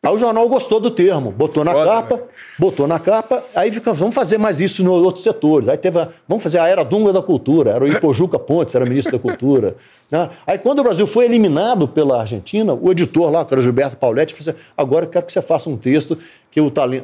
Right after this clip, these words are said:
Speaker 1: é, falando que o talento Maradona acabou com a era Dunga." Aí eu, assinaram na capa do jornal um texto meu, "Talento de Maradona sepulta a era Dunga com trinta e cinco dias de vida." Tá? Fiz esse texto. Tá? Então eu criei a era Dunga. Sem, eu não imaginava que ia dar a dimensão que deu.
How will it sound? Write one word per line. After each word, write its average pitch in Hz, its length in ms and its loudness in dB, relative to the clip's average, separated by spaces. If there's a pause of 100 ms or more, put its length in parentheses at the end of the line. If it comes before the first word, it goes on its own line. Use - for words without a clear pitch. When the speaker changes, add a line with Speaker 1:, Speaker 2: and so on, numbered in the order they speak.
Speaker 1:
é, 113 160 0
falando 135 380 -2
que 147 80 -8
o - 20 -2
talento 139 380 -4
Maradona 135 420 -2
acabou 139 300 -2
com 139 100 0
a 135 40 2
era 139 120 0
Dunga." 110 340 -8 (160)
Aí 117 160 -2
eu, 165 300 -6
assinaram 143 420 0
na 185 100 -2
capa 180 360 0
do 151 80 -2
jornal 143 320 0
um 160 60 -10
texto 151 260 -2
meu, 127 220 -2 (320)
"Talento 139 300 -2
de 151 40 -4
Maradona 143 440 -2
sepulta 147 480 -2
a - 20 2
era 127 200 0
Dunga 113 300 -6
com 127 160 -10
trinta 131 240 -8
e - 20 -2
cinco 117 280 -12
dias 113 180 -6
de 120 100 -6
vida." 95 400 -10
Tá? - 100 -20 (520)
Fiz 117 140 -4
esse 120 180 -10
texto. 113 480 -10
Tá? 107 60 -20 (560)
Então 208 140 0
eu - 20 -4
criei 262 240 4
a 208 100 4
era 226 140 2
Dunga. 180 480 0
Sem, 208 240 -4
eu 180 60 -6
não 302 180 4
imaginava 190 500 2
que - 80 -2
ia 160 60 0
dar 156 140 2
a 160 40 0
dimensão 147 420 -2
que 175 120 -6
deu. 120 260 -2